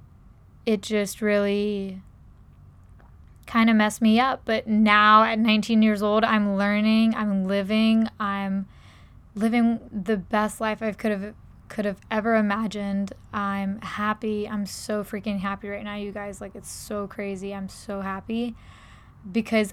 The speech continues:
I have learned to be with myself, and I have learned that the only person who really matters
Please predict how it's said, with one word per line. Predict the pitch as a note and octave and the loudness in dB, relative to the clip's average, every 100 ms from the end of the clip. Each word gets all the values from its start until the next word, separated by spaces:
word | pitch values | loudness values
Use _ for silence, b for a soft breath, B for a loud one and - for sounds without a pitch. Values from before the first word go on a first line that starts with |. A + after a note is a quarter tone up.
| - | -4
I | G#3 G3 G3+ G3+ G#3 | 0 2 2 0 0
have | G3+ F#3+ F3+ | -2 -2 -4
learned | G3 G3 G3 G3 | -2 -2 -2 -4
to | - G3+ G3+ - | -4 -4 -4 -6
be | F#3 G3 | -6 -4
with | G3+ G#3+ | -4 -2
myself, | G#3+ - G#3 G3+ G#3+ A3+ - | -2 -2 -2 0 0 -2 -10
and | G#3+ G3+ G3 G3+ | -4 -2 0 -2
I | G3+ G3+ | -2 -4
have | G3+ F#3 | -4 -2
learned | G3 G3 G3 | -2 -2 -2
that | G3+ | -6
the | G#3 | -6
only | G#3 G#3 G#3+ | -2 0 0
person | - G3+ G3 A3 G#3 | -2 -4 -2 -2 0
who | G#3+ G3 G3+ G3+ G3 G3 B B B B B - | 2 2 0 0 0 -2 B B B B B -10
really | G3+ G#3 G3+ G3+ G#3 G3+ G3 G#3+ | -2 0 2 0 0 -2 -4 -4
matters | G#3 G3+ G3 G3+ G#3+ A3 A#3 B3 G#3+ - | -2 2 6 6 4 4 2 2 -2 -10